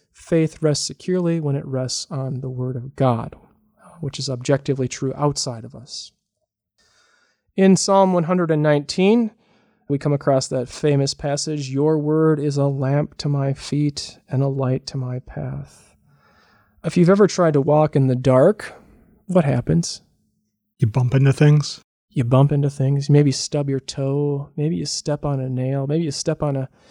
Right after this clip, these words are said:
Speaker 1: when I lived in the desert, you had to worry about stepping on scorpions at
Speaker 2: That would
Speaker 1: night.
Speaker 2: be, that would be bad.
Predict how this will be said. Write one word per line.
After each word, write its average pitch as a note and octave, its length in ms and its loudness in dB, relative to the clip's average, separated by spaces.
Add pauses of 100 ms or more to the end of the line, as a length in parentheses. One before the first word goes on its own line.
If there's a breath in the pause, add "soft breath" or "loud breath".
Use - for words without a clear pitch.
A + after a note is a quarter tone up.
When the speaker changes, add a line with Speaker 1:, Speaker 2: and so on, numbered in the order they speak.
(220 soft breath)
Speaker 1:
when D3 120 0
I D3+ 40 2
lived D3+ 180 2
in C3+ 80 4
the B2+ 60 2
desert, C#3 260 0
you - 20 -4
had C3+ 80 -4
to C3+ 60 -6
worry C#3 140 0
about C3 220 -4
stepping C#3 440 -6
on A#2+ 100 -8
scorpions B2+ 800 -6
at A#2+ 100 -4
Speaker 2:
That B2+ 180 0
would B2+ 60 4
Speaker 1:
night. A#2+ 120 2
Speaker 2:
be, A#2+ 120 0
that B2 180 -2
would A2+ 120 0
be A#2+ 80 4
bad. D3 340 2